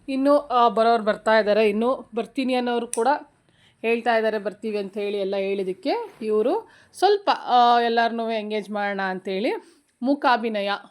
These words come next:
ದಂಶಲ್ ಆರ್ಟ್ಸ್ ಮಾಡ್ಸೋಣ ಅಂಥೇಳಿ ಮಾಡಿಸ್ತಾ ಇದ್ದಾರೆ. ಒಂದು, ಆ, ಹತ್ತು ಜನ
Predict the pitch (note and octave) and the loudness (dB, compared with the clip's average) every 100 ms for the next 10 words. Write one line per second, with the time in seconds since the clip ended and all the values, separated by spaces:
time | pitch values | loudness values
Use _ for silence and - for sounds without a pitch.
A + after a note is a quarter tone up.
0 | _ _ _ _ _ _ A#3+ A3+ A3+ A#3 | _ _ _ _ _ _ -8 -8 -4 -2
1 | G#3+ G#3+ - A3 G3+ G#3 G3 F#3+ F#3 G3+ | 0 -2 -6 -8 -8 -8 -8 -8 -8 -8
2 | G3 G3 F3+ F3 F#3 G3 F3 F3 A#3 A#4 | -6 -6 -6 -8 -8 -8 -8 -4 -4 -4
3 | _ _ _ - D4 D#4+ F4 D#4+ - B3+ | _ _ _ -6 -2 2 4 2 2 4
4 | B3+ B3+ B3+ B3+ D4 A#3+ | 4 4 2 0 -2 -2